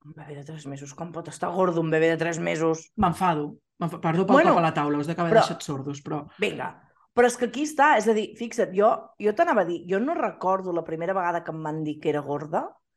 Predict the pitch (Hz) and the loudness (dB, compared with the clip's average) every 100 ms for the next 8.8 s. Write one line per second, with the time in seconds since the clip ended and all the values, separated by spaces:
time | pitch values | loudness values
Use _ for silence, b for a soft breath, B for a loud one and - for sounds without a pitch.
0 | _ _ _ _ _ _ 208 - 226 311 | _ _ _ _ _ _ -2 0 0 2
1 | - 269 311 226 196 190 196 165 156 190 | 2 4 4 4 2 0 2 0 -2 -6
2 | 220 240 302 254 240 320 247 214 - _ | 2 4 4 4 2 4 2 0 -8 _
3 | _ 208 240 320 320 226 254 339 - - | _ -2 0 0 -2 -2 -4 -4 -10 -8
4 | 190 202 254 214 180 - 247 269 185 165 | -2 -2 2 2 0 -4 -6 -2 -2 0
5 | 156 165 247 254 226 247 233 349 _ _ | 2 2 4 2 2 0 -2 -6 _ _
6 | _ _ _ _ _ _ _ _ _ 220 | _ _ _ _ _ _ _ _ _ -4
7 | 190 - 160 156 151 139 127 135 160 135 | -4 -6 -8 -8 -6 -4 -4 -2 0 2
8 | 135 147 139 156 233 226 185 147 | 2 2 2 4 6 6 4 2